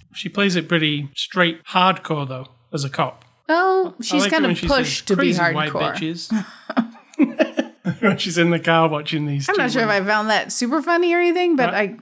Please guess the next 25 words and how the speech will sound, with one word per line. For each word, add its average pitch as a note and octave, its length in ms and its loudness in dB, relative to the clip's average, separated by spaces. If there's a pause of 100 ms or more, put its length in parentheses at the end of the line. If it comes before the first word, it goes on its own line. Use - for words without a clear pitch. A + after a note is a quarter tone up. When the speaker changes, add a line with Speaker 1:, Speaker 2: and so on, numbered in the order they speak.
Speaker 1:
that G3+ 120 -2
was E3 100 0
Speaker 2:
got F#3+ 60 2
Speaker 1:
one F#3 80 2
of E3+ 60 4
my D#3+ 80 4
favorite D3+ 360 -2
lines D3 300 -4
from C#3 160 -6
her. C#3 220 -6
It - 600 -14
was E3+ 100 4
Speaker 2:
Right. E3 60 4
Speaker 1:
very D#3 140 2
funny. C#3+ 280 -6
Aquafina A3 720 2
plays F3 340 0
Mina. F#3+ 540 0 (140)
What D3+ 140 -8
did C#3+ 140 -6
you C#3 60 -6
think? D3 140 -6
Speaker 2:
She A#3+ 100 2
was A3 100 2
good. G#3+ 280 0